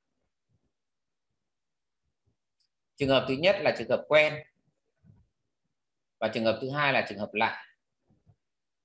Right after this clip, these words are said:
Quen là khi nào? Đó là khi a nhận các giá trị không, cộng trừ một, cộng trừ một phần hai, một trên căn hai,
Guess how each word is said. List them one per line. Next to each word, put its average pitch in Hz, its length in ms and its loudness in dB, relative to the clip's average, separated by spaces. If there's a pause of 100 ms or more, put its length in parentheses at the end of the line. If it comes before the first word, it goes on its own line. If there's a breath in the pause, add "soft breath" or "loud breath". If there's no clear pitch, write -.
(600)
Quen 170 240 6
là 127 200 2
khi 165 100 -6
nào? 123 360 0 (120)
Đó - 80 0
là 151 220 0
khi 151 120 -4
a 143 360 4
nhận 143 180 0
các 160 180 2
giá 123 160 0
trị 139 240 -10 (100)
không, 156 440 0 (1600)
cộng - 220 0
trừ 127 180 -4
một, 110 400 0 (1900)
cộng - 200 0
trừ 123 180 -2
một 113 200 0
phần 113 140 -2
hai, 135 540 -4
một 117 220 -6 (300)
trên 139 160 -4
căn 135 160 0
hai, 131 340 -4